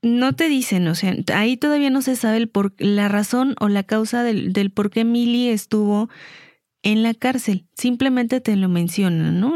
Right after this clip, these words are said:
O sea, acaba de salir, este, pues anda ahí, este, eh, cazando hombre. <laughs>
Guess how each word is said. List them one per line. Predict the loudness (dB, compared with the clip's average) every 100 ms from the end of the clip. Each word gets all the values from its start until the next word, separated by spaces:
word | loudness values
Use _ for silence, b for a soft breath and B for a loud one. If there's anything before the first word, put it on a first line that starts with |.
| 0
O |
sea, | 0 0 -2
acaba | -2 0 0
de | 0
salir, | 0 0 0 0 -2 -6 B B B -10
este, | -4 0 0 -4 -6 -2 0 0 0 0 -2
pues | -2
anda | 0 2 2
ahí, | 2 2 0
este, | -2 -4 -2 0 0 -2 -4 -8
eh, | -6
cazando | -4 -2 0 0 0
hombre. | 0 0
<laughs> | -2